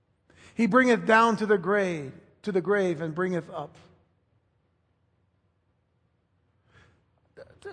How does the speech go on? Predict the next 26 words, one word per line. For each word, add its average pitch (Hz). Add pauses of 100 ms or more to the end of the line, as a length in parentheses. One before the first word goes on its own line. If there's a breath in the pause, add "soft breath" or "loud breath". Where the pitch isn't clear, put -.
(100)
t-, 381
stop -
there 233
for 202
just 196
a 190
minute 160
and 185
look 247
at 240
this - (300)
construction 196
of 160
this 185
particular 175
verse. 147 (1000)
Just 320
stop -
and 196
look. 175 (1500)
"The 214
Lord 262
killeth 262
and 190
maketh 208
alive." 180